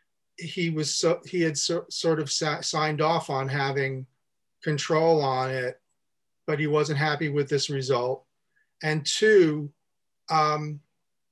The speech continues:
what did he prove to me that the nature of the piece was to try to achieve silence?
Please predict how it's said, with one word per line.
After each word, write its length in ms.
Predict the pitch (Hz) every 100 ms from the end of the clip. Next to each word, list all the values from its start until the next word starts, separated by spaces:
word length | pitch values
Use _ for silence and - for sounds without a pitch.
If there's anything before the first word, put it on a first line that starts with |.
| _ - -
what 540 | - 147 170 185 180 -
did 180 | 180 160
he 180 | 147
prove 380 | 170 - 190 180
to 120 | -
me 180 | 185 180
that 200 | 170 165
the 80 | 165
nature 540 | 151 156 160 - 165
of 140 | 156 139
the 100 | 151
piece 380 | - 165 156 -
was 280 | 139 147
to 100 | - 147
try 260 | - 147
to 120 | 147 147
achieve 320 | 143 151 131
silence? 960 | - - 143 214 156 - - - -